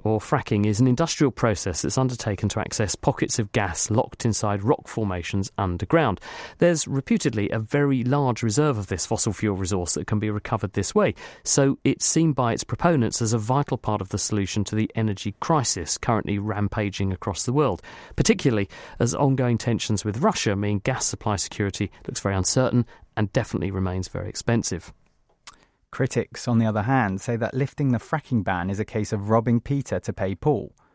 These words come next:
Speaker 2: While it might defer energy concerns, although to what extent is also up for debate,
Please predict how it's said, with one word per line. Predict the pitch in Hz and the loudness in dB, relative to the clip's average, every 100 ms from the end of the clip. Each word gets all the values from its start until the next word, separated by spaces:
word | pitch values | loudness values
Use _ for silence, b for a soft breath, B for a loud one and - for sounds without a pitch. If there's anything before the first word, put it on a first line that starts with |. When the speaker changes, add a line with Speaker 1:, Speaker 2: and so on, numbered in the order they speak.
| _ - | _ 0
Speaker 2:
While | 107 | 2
it | 113 | 4
might | 139 147 | 2 2
defer | 123 - 135 117 | 0 2 2 4
energy | 160 185 127 110 | 4 2 0 -2
concerns, | 101 92 82 80 117 - | -2 -2 -4 -2 -2 -2
although | 101 95 | -2 -2
to | 95 | -2
what | 107 101 | -4 -4
extent | - - 107 95 | -8 -4 -2 -2
is | 98 | -2
also | 123 131 98 | -2 0 -2
up | - | -2
for | - | -4
debate, | 98 90 85 - | -6 -2 -4 -6